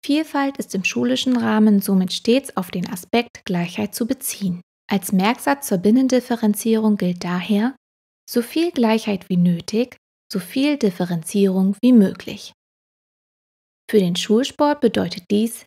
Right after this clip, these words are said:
dass eine Einheit innerhalb der Vielfalt der Lernenden zu gewährleisten ist. Die Gleichheit kann durch einen gemeinsamen thematischen Rahmen hergestellt werden.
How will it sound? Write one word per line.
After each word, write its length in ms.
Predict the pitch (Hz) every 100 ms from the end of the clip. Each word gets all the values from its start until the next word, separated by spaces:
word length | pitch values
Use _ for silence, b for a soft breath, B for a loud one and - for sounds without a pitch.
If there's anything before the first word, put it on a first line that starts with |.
| -
dass 160 | 196
eine 320 | - 202 190
Einheit 440 | - 262 285 294 -
innerhalb 420 | 220 220 190 185
der 120 | 180
Vielfalt 560 | 175 - 277 277 240 226
der 100 | 180
Lernenden 540 | 175 175 208 208 214
zu 120 | - 247
gewährleisten 800 | 262 208 180 170 165 - -
ist. 280 | 175 185 - - _ _ _ _ -
Die 100 | 196
Gleichheit 560 | 196 175 190 196 247 -
kann 180 | 214
durch 220 | 196 190 180
einen 240 | 175 170
gemeinsamen 680 | 180 196 208 247 254 240 226
thematischen 600 | - 190 180 180 175 190
Rahmen 380 | 175 175 175 175
hergestellt 680 | 180 190 233 - 220 226 -
werden. 420 | 170 175 - -